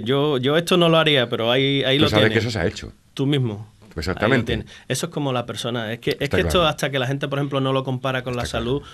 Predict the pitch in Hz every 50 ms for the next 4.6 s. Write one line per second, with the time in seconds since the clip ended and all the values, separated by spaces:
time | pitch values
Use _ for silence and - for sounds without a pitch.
0 | - _ - 110 107 113 117 120 117 113 - 113 107 104 101 - 95 104 107 107
1 | - - 101 98 82 - - 90 80 85 73 71 - - - - 151 156 139 127
2 | 135 143 147 143 - 135 - - 131 135 139 135 131 127 127 - 135 135 139 143
3 | 139 139 117 101 101 - - 120 120 123 123 123 131 127 131 135 120 110 110 113
4 | 113 113 120 135 139 131 123 120 123 - 120 123